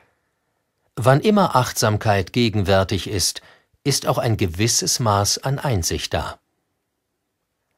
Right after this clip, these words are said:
Atmen Sie auf achtsame Weise, geht das bereits mit Einsicht einher, denn nicht jeder ist sich des eigenen Atmens bewusst, wenngleich wir alle atmen. Ihnen ist bewusst, dass Sie einatmen.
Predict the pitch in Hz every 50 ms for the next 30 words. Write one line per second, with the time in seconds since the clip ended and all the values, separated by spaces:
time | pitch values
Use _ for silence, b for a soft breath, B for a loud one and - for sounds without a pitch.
0 | _ - 113 101 104 107 110 - 123 113 113 110 98 110 110 113 104 104 95 -
1 | - - 117 107 - - - 123 101 101 101 98 87 98 95 98 98 92 113 110
2 | 92 - 139 127 117 - 127 - - - 143 127 98 101 98 95 92 - - -
3 | 101 82 80 - - 110 107 104 98 90 87 95 85 - - 107 110 110 104 123
4 | 147 107 82 110 B B B B B B B - - 120 107 110 113 117 113 -
5 | - 147 151 147 139 120 117 98 95 95 107 - - - - 95 85 - - 85
6 | - - - - - 101 101 98 92 - 95 92 90 87 98 - - 104 98 95
7 | - - 98 85 - - - 120 104 117 147 139 - - - - b b b b
8 | b _ _ _ _ _ _ - 170 120 98 - 85 78 76 - - 90 - -
9 | 147 139 98 95 85 82 76 - - 80 64 - - _ _ _ _ _ _ _
10 | _ _ _ _ _ _ _ _ B B B B B B B - - 160 170 185
11 | 185 180 175 170 - 175 160 - - - - 165 143 139 160 185 127 95 - -
12 | - - - - - - - - - 87 - - - - - - - 95 85 78
13 | 85 - - 90 78 - - - 82 71 - -